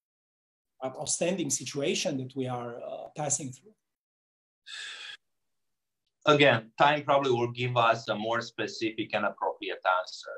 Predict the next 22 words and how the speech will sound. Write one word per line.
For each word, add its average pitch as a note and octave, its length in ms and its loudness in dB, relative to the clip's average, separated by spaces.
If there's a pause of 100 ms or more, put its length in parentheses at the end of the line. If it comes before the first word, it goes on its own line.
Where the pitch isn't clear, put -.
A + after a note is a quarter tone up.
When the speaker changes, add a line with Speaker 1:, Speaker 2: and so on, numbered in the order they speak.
(580)
Speaker 2:
But, D3+ 400 6
uh, C3 300 0
we C3 180 -2
are E3+ 200 4
a D#3 100 0
mix C#3+ 480 -6
of A2+ 160 0 (120)
generations A2+ 1160 -2
from G#2 420 0 (120)
millennials, A#2 840 2 (200)
Generation A#2+ 760 2
X, - 480 -8
baby B2 320 8
boomers, A2+ 600 6
et - 180 -2
cetera, G2+ 600 4 (400)
with A#2+ 340 6
different D#3 540 4
perspective B2+ 920 4
and G#2+ 300 0
visions B2 580 -4
of G#2+ 180 6